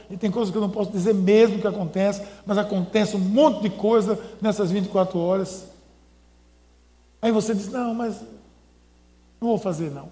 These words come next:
Você tá investindo. Aí depois vai colher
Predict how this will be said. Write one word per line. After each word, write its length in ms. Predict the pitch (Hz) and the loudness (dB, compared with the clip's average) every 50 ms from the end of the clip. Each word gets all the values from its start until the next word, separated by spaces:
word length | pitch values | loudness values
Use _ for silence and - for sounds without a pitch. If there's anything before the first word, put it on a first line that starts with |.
| - | -20
Você 140 | - - 240 | -10 -10 -8
tá 140 | 233 247 254 | -4 -2 -2
investindo. 600 | 233 202 190 190 - - - - 247 240 214 180 160 - - - _ _ _ _ _ _ _ _ _ _ _ _ _ | -2 -2 -2 -4 -6 -8 -14 -14 -12 -12 -12 -12 -12 -16 -20 -20 _ _ _ _ _ _ _ _ _ _ _ _ _
Aí 100 | - 269 | 0 2
depois 520 | 247 226 247 - - - 247 285 269 185 196 | 4 4 2 2 0 0 0 2 2 6 6
vai 160 | 269 269 269 | 4 4 6
colher 920 | - 262 233 226 214 240 262 262 233 175 156 - - - - - - | 4 4 4 6 6 6 8 8 8 8 6 -2 -8 -12 -16 -18 -20